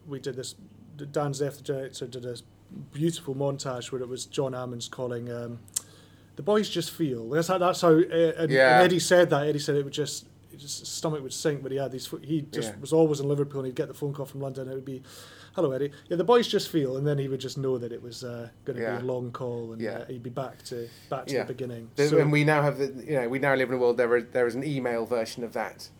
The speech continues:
Speaker 2: where, you know, an email arrives and you know
Speaker 1: Yeah.
Speaker 2: that's a "the boys just feel."
Speaker 1: Well, you just scan at the size of the email before you read any of it.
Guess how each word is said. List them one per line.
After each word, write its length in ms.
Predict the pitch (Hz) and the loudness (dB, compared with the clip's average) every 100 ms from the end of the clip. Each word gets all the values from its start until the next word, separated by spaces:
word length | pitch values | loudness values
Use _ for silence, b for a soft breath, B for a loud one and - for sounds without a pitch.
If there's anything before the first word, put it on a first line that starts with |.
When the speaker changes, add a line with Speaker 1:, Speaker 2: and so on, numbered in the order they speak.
| - | -8
Speaker 2:
where, 160 | 127 117 | -4 -4
you 180 | 120 | -4
know, 220 | 117 127 107 | 0 2 2
an 240 | 101 120 | 0 -2
email 260 | 123 110 101 | 0 0 0
arrives 400 | 104 92 92 113 | -2 -2 -4 -8
and 80 | |
you 80 | 113 | -6
know 120 | 113 | -2
Speaker 1:
Yeah. 200 | 123 113 | 0 0
Speaker 2:
that's 160 | 123 123 | -2 -4
a 160 | 113 107 | -4 -4
"the 100 | 120 | -6
boys 320 | 113 107 - | -6 -6 -8
just 180 | 107 - | -12 -8
feel." 280 | 120 104 98 | -6 -6 -2
Speaker 1:
Well, 100 | 160 | 2
you 100 | 156 | 2
just 200 | 165 - | 2 -2
scan 320 | - 170 156 | 0 2 2
at 60 | 131 | -2
the 80 | 123 | -6
size 380 | 160 147 147 | -2 0 -2
of 60 | 147 | -2
the 60 | 143 | -2
email 320 | 139 135 131 | -2 -4 -8
before 240 | 131 147 | -6 -4
you 100 | 131 | -2
read 180 | 135 139 | 0 0
any 220 | 135 131 | 0 -4
of 160 | 127 120 | -6 -6
it. 160 | 120 | -8